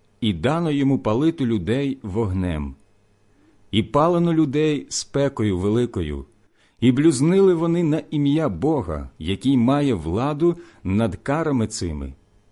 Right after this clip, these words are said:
і не розкаялися, щоб віддати йому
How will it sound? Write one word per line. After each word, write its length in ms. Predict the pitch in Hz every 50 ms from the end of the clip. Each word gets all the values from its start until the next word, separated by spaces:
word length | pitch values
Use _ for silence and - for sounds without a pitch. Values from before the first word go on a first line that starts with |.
| _ _ -
і 100 | 139 127
не 160 | 127 120 110
розкаялися, 1040 | 95 90 80 78 - - - 123 139 156 160 156 127 107 90 - - - 71 67 - _ _ _ -
щоб 380 | - - - - 135 131 98
віддати 720 | 80 76 76 90 98 76 71 71 107 123 165 175 - 175 165
йому 520 | 123 98 82 80 80 87 107 113 113 110